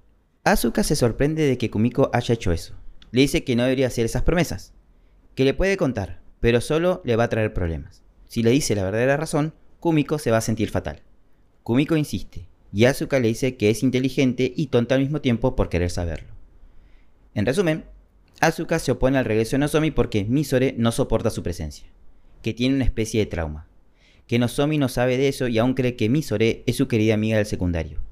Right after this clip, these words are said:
Asuka dice que no podría ser tan cruel de decirle la verdad a Nozomi.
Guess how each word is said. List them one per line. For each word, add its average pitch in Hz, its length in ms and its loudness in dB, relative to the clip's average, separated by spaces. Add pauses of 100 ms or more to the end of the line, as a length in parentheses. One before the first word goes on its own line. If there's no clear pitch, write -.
(840)
Asuka 185 360 0
dice 147 240 0
que 127 100 0
no 135 140 -2
podría 131 240 2
ser 127 200 0
tan 120 200 -2
cruel 120 220 0
de 120 80 2
decirle 110 320 0
la 107 120 4
verdad 92 320 0
a 101 80 0
Nozomi. 78 440 -4